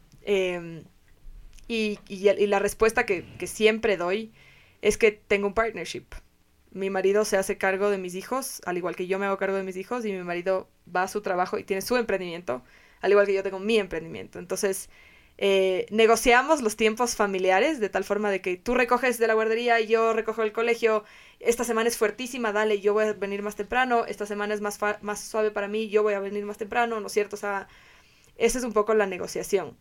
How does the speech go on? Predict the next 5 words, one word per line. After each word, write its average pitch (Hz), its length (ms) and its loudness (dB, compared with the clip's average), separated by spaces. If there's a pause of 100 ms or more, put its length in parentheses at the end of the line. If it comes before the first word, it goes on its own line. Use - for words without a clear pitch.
(520)
Em, 190 520 2 (380)
las 233 180 0
mujeres 247 600 0 (100)
siempre 240 380 -2
somos 233 280 -2